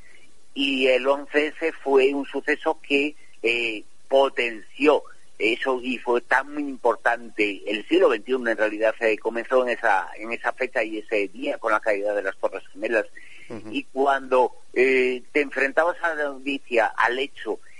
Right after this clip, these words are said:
Speaker 1: y pasaban, eh, cosas extrañas y cosas en las que con la misma técnica que anterior había,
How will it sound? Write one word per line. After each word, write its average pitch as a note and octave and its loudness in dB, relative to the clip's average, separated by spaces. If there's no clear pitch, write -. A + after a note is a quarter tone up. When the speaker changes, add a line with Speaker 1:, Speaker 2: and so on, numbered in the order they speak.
Speaker 1:
y C3+ -8
pasaban, D3+ 0
eh, B2+ 4
cosas C#3+ -2
extrañas C3 0
y B2+ -6
cosas D3 -2
en D3+ 2
las C#3+ -8
que B2+ 2
con C3+ 2
la B2+ 0
misma D3+ 0
técnica D#3 -2
que C3 -2
anterior C3+ -2
había, C#3+ 0